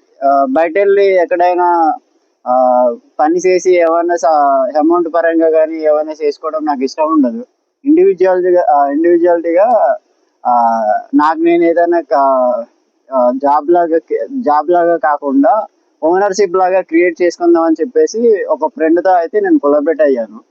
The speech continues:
So ఇలా కొలాబరేట్ అయ్యి, ఆ, బయట నుంచి వచ్చే గెస్ట్‌ని తీసుకొచ్చి, అదే ఇక్కడ రిసీవ్ చేసుకొని, ఆ, రిసీవ్ చేసుకొని ఇక్కడ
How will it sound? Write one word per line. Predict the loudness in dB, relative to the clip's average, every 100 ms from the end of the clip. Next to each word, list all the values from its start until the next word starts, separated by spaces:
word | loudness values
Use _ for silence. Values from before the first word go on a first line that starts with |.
| _ _ _ _ _
So | -4 0 0
ఇలా | 2 2 0
కొలాబరేట్ | -2 -4 -2 0 -2 0
అయ్యి, | 0 0 0 2 2
ఆ, | 2 0 -2 -4 -2
బయట | -2 -2
నుంచి | 0 0 0
వచ్చే | 0 0 0
గెస్ట్‌ని | 0 -2 -4 -2 -2 -4 -8 -14 _ _ _ _ _ _
తీసుకొచ్చి, | 0 0 -2 -2 -2
అదే | 0 2
ఇక్కడ | 0 0 0 2 2 0 -2 -4 -2
రిసీవ్ | 0 0 2
చేసుకొని, | 0 -2 -2 -2 -2 -8 _ _ _ _ _ -2
ఆ, | 0
రిసీవ్ | 2 2 0 2
చేసుకొని | 0 0 -2 0 2 2
ఇక్కడ | 2 0